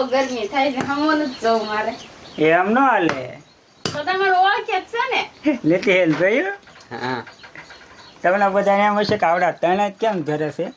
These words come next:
Speaker 2: પણ એમાં છે એવું કે ભાણી અને મારી બેન ને મારી બનેવી ને ઈ બધા સવાર સવારમાં વાડીએ વહી ગયા છે વહેલા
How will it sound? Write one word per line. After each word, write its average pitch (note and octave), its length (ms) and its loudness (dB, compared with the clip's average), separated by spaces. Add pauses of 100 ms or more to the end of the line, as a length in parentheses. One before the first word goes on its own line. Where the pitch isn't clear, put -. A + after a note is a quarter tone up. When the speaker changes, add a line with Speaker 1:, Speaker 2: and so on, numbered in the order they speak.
(260)
Speaker 2:
પણ E3 260 2
એમાં F3 240 0
છે F3 80 2 (140)
એવું G#3+ 340 2 (300)
કે D3+ 140 -2
ભાણી F#3+ 600 0
અને E3 240 0
મારી D#3 320 0
બેન F#3 400 2
ને E3 60 2
મારી D#3+ 260 0
બનેવી F#3 380 0
ને E3 80 2
ઈ D#3 100 -2
બધા D#3 240 2
સવાર F3 260 4
સવારમાં D#3+ 420 0
વાડીએ E3 280 2
વહી F#3+ 180 2
ગયા E3 220 2
છે D3+ 100 2
વહેલા E3 380 4